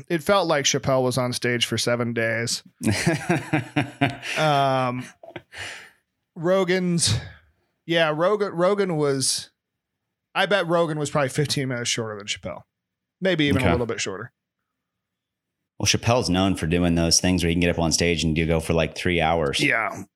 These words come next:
Speaker 1: Yeah.
Speaker 2: Yeah.
Speaker 1: Th-, like,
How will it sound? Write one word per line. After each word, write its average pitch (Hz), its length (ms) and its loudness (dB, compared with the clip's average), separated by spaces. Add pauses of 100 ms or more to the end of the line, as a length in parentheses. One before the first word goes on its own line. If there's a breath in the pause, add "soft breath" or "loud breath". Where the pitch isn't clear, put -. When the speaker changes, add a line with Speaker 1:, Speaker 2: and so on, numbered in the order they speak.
Speaker 1:
Yeah. 120 460 -4 (1400 loud breath)
Speaker 2:
Yeah. 90 160 4
Speaker 1:
Th-, 170 140 -2
like, 185 460 0